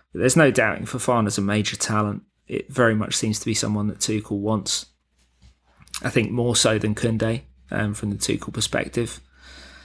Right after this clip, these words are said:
And it would be a major boost to the right side of Chelsea defence, both now and, and for the years to come. So it, it looks like one that's gonna get done. It's gonna get done on Leicester's terms, very much so.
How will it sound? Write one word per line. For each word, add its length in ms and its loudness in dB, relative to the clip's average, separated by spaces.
And 160 0
it 100 0
would 160 -2
be 140 6
a 40 6
major 300 2
boost 340 2
to 60 -4
the 80 0
right 240 2
side 240 2
of 60 -4
Chelsea 320 0
defence, 420 -4
both 320 -2
now 360 2
and, 260 -2
and 160 -2
for 100 -6
the 100 0
years 340 4
to 100 -8
come. 340 0
So 220 -2
it, 340 0
it 160 6
looks 280 4
like 180 6
one 180 2
that's 140 -4
gonna 180 -2
get 180 -2
done. 220 4
It's 100 -2
gonna 220 2
get 180 0
done 200 2
on 100 0
Leicester's 420 -2
terms, 600 -2
very 260 2
much 280 -4
so. 260 0